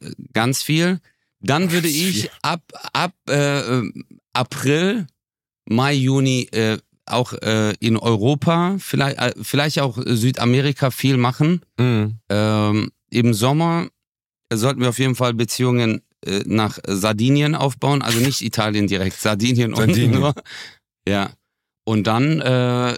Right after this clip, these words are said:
Speaker 1: ist für mich ganz klar,
Speaker 2: Herbst in
Speaker 1: dass wir
Speaker 2: Mallorca,
Speaker 1: dann
Speaker 2: oder?
Speaker 1: Herbst, nee. Ja, doch, das ist ja auch ein Bundesland.
Speaker 2: <laughs>
Speaker 1: Mallorca
Speaker 2: Auch
Speaker 1: dann.
Speaker 2: ein Bundesland.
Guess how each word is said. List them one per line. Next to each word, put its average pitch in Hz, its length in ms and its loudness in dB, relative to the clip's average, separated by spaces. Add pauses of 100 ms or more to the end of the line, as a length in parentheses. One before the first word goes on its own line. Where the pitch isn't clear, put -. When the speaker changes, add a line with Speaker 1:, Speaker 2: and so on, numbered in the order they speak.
Speaker 1:
ist - 140 -4
für 117 80 2
mich 120 220 2
ganz 120 320 0
klar, 104 300 0
Speaker 2:
Herbst 135 300 0
in 131 80 2
Speaker 1:
dass 113 140 4
wir 107 160 2
Speaker 2:
Mallorca, 107 100 2
Speaker 1:
dann 78 180 -2 (600)
Speaker 2:
oder? 117 340 0 (320)
Speaker 1:
Herbst, 131 440 -4
nee. 113 560 0 (680)
Ja, 135 240 0
doch, 131 240 0
das 117 200 -2
ist 117 120 -2
ja 110 100 0
auch 107 160 0
ein 104 100 2
Bundesland. 82 640 -2 (200)
Speaker 2:
<laughs> - 580 -2
Speaker 1:
Mallorca 147 420 0
Speaker 2:
Auch 147 260 0
Speaker 1:
dann. - 40 -6
Speaker 2:
ein 117 400 -2
Bundesland. 92 840 -2